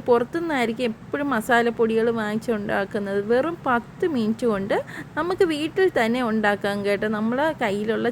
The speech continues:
ചേവ-, ചേരുവകളുണ്ട്, നമുക്ക് വീട്ടിൽ തന്നെ ഉണ്ടാക്കാം കേട്ടോ. ഞാനൊരു പാത്രത്തിലേക്ക്, ചൂടായ പാത്രത്തിലേക്ക് മല്ലി നാല് ടീസ്പൂൺ, വലിയ നാല് ടീസ്പൂൺ മല്ലി എടുത്ത് ന-, ലോ ഫ്ലെയിമിൽ ഇട്ട്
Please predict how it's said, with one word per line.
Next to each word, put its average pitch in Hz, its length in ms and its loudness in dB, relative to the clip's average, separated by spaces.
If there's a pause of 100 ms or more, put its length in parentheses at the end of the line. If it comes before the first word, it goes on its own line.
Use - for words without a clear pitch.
(100)
ചേവ-, 208 840 0 (440)
ചേരുവകളുണ്ട്, 233 960 2 (340)
നമുക്ക് 311 220 -4 (100)
വീട്ടിൽ 320 320 0 (120)
തന്നെ 233 260 0
ഉണ്ടാക്കാം 202 440 0
കേട്ടോ. 202 180 -2
ഞാനൊരു 240 420 -2 (100)
പാത്രത്തിലേക്ക്, 202 760 0 (100)
ചൂടായ 214 360 0
പാത്രത്തിലേക്ക് 202 840 -2 (380)
മല്ലി 240 540 0 (320)
നാല് 226 380 0 (120)
ടീസ്പൂൺ, 226 600 -2 (100)
വലിയ 220 440 2
നാല് 233 560 -2
ടീസ്പൂൺ 220 400 -4
മല്ലി 208 280 -2
എടുത്ത് 208 420 0
ന-, 202 240 -2
ലോ 214 140 0 (100)
ഫ്ലെയിമിൽ 208 360 -2
ഇട്ട് 196 200 -2